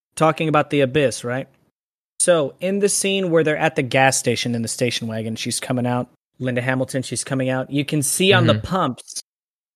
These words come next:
Speaker 1: the logo for Benthic Petroleum. Benthic Petroleum is the company that owns the drilling rig from the Abyss.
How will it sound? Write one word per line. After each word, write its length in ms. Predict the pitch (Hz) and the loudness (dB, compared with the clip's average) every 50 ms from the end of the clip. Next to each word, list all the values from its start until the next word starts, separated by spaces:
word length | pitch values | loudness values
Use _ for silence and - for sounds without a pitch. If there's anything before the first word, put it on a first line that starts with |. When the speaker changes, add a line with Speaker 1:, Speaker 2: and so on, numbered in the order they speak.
| _ _ _ _ _ _ - | _ _ _ _ _ _ -8
Speaker 1:
the 200 | 135 123 131 127 | 0 0 2 2
logo 680 | 123 123 131 143 156 185 202 180 156 143 135 131 131 - | 2 2 4 4 6 6 6 4 4 4 4 4 2 0
for 400 | - - - 151 139 127 120 - _ _ _ | -8 -8 -2 0 0 0 0 -4 _ _ _
Benthic 460 | - 156 170 165 - - 185 - - - | 0 0 0 0 -2 -2 -2 -2 -4 -4
Petroleum. 580 | 165 - - - 170 156 151 139 123 113 110 | -4 -4 0 2 2 2 2 0 0 -2 0
Benthic 300 | 110 156 160 165 202 190 | 0 0 0 2 0 -4
Petroleum 640 | - - 160 - 175 165 165 160 156 151 151 151 156 - _ | -4 -8 -4 -2 0 2 2 2 2 2 2 0 -2 -4 _
is 420 | - 175 175 180 185 180 165 - - - - | 2 4 6 6 6 4 2 0 -2 -2 -2
the 140 | 143 139 139 | 0 0 0
company 500 | 139 - 165 160 156 - 147 143 135 131 | 0 0 0 0 0 0 0 0 2 2
that 240 | 120 131 127 - - | 2 2 0 0 -2
owns 320 | - 151 156 160 156 139 120 | -4 -2 0 0 0 0 0
the 100 | 139 127 | 0 0
drilling 420 | 113 123 135 156 156 151 139 135 | 0 2 2 2 2 2 0 0
rig 320 | 131 131 127 127 127 123 131 | 2 4 4 4 4 2 -4
from 400 | - - - 147 135 135 135 127 | -10 -6 -4 -2 0 0 0 2
the 140 | 131 127 | 2 0
Abyss. 500 | 120 113 117 117 104 95 - - - - | 0 0 -2 -4 -4 -4 -4 -4 -4 -6